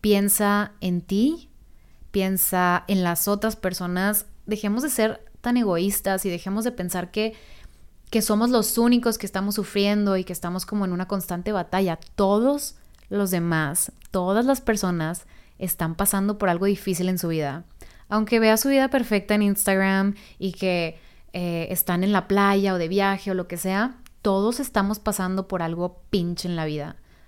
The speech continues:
Así que vamos a ponernos en los zapatos de todos y vamos a ser mejor persona. Y bueno, esto es el tema que les quería compartir.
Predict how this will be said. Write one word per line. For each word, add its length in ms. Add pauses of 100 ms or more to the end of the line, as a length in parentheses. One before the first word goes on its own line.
Así 260
que 340 (440)
vamos 420
a 380
ponernos 440
en 60
los 120
zapatos 420
de 80
todos 680 (1600)
y 100
vamos 400
a 480 (240)
ser 240
mejor 260
persona. 420 (2500)
Y 140
bueno, 320 (560)
esto 580
es 720 (460)
el 180
tema 240
que 80
les 140
quería 160
compartir. 600